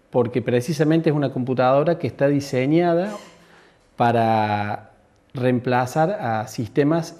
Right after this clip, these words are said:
eh, o obsoletos o importados que no se pueden conseguir. Va a ser una computadora de origen na-, nacional y que se va a aplicar directamente en la industria. Eh, va a, a,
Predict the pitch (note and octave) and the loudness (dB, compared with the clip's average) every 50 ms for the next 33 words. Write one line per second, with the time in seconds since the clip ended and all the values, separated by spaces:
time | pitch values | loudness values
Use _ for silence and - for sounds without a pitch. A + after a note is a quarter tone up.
0 | - B2+ A2+ G#2+ A2 A2+ A2+ A2 A2 A2+ A2 A2+ A#2 - - - - - - - | -10 -8 -8 -8 -8 -8 -8 -8 -8 -8 -10 -12 -14 -18 -20 -20 -20 -20 -20 -20
1 | - _ _ _ _ _ _ - C3+ A#2 A2 G#2+ G#2 - - A#2+ A#2 B2+ C#3+ D#3+ | -20 _ _ _ _ _ _ -6 -4 -2 -2 -2 -4 -4 -2 0 2 4 4 4
2 | D#3+ D#3 - D3+ C#3 C3+ - B2+ A#2+ A#2 A#2+ A2 - A#2+ A#2 A#2 A#2+ A#2 D3+ C#3+ | 4 4 2 0 0 0 -2 -2 -2 -2 -2 -2 -4 -2 -2 0 2 2 4 4
3 | C3+ A#2+ - - A#2+ A#2+ A#2 C3+ A#2+ C#3 C#3 C#3+ C#3+ D3 D3+ C#3+ - E3 D#3+ D#3+ | 2 0 -2 -2 -4 -4 -4 -4 -2 0 0 0 0 -2 -4 -4 -4 -2 0 0
4 | E3 F#3 A3 A3 - - - - - - - _ _ _ _ - - B2 A#2+ A2 | 0 0 -2 -4 -8 -14 -20 -20 -20 -20 -20 _ _ _ _ -8 -4 -2 -2 -2
5 | - - A#2+ B2 A2+ A#2 A2+ A#2 A#2+ B2+ B2+ B2 B2 B2 B2+ C3+ C#3 - D3+ C#3 | -2 -2 -2 -2 -2 -2 -2 -2 0 2 2 2 2 2 2 0 -2 -2 -4 -4
6 | C3+ C#3 D#3+ - - C#3+ B2+ B2 B2 - D#3+ D#3+ E3+ F3 F3 F#3 G#3+ - - - | -2 -4 -6 -6 -6 -6 -6 -6 -4 -2 0 0 2 2 0 0 -2 -4 -6 -8
7 | C#3+ B2 - - - - B2+ B2 C3 C3+ C#3+ D3+ E3 E3 - D3+ B2 A#2 A2+ G#2+ | -8 -8 -8 -10 -8 -4 -2 0 2 2 2 2 2 0 0 0 -2 0 -2 -2
8 | G#2+ G#2 G#2 G#2 G2+ - - - - B2+ A2+ - - B2 A#2+ A#2 - D3 C#3+ C#3 | -4 -4 -6 -6 -8 -10 -12 -10 -8 -8 -8 -4 -4 -4 -2 2 2 2 2 2
9 | C#3 C3+ C#3+ C3+ D3 C3+ C#3 C#3+ C#3 C#3+ B2 A#2 A#2 A#2 A#2 A2 G#2+ G2 - - | 2 2 0 2 0 2 2 2 0 0 0 0 0 -2 -2 -4 -6 -8 -10 -12
10 | - - B2+ G#2+ - _ _ _ _ _ _ _ - - _ _ _ _ _ - | -14 -14 -14 -14 -18 _ _ _ _ _ _ _ -20 -20 _ _ _ _ _ -10
11 | - A2 G#2+ G#2 G#2 G2+ - B2 A2+ A#2+ B2 A#2+ A#2+ A2+ A#2 A2+ - B2 G#2+ G#2 | -6 -6 -4 -2 -4 -4 -2 0 2 2 4 4 4 4 2 2 0 -2 -4 -2
12 | G2+ G2+ G2 G2+ G2 F#2+ G2 G2 G#2 - - - - G#2 | -2 -4 -4 -6 -6 -6 -8 -8 -10 -12 -12 -12 -12 -12